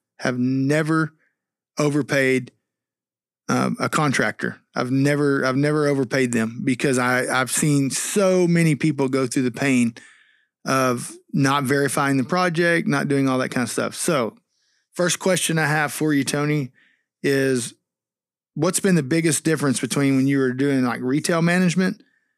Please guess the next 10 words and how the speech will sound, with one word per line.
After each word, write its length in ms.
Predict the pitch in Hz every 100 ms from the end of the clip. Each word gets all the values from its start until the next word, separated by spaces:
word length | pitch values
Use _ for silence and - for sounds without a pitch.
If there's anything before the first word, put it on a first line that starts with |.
| _ _
and 180 | 143 139
now 200 | 139 143
doing, 440 | 143 143 139 135 131
uh, 180 | 127 120
project 480 | - 143 127 127
manager, 460 | 131 123 120 117 117 -
uh, 180 | 139 120
or, 260 | 123 123 120 - -
uh, 240 | 139 120 117 123 -
residential 840 | 147 143 135 156 - 131 110 -